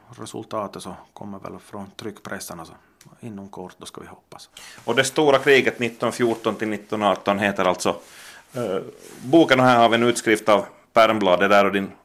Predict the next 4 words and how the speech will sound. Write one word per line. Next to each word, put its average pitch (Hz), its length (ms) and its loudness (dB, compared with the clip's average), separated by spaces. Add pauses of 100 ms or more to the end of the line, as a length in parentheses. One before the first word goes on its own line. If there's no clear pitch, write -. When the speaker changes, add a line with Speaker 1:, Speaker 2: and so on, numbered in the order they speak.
(300)
Speaker 2:
farfars 123 480 4
brors 120 340 0
gravsten 110 1040 0 (380)
finns. 95 280 -4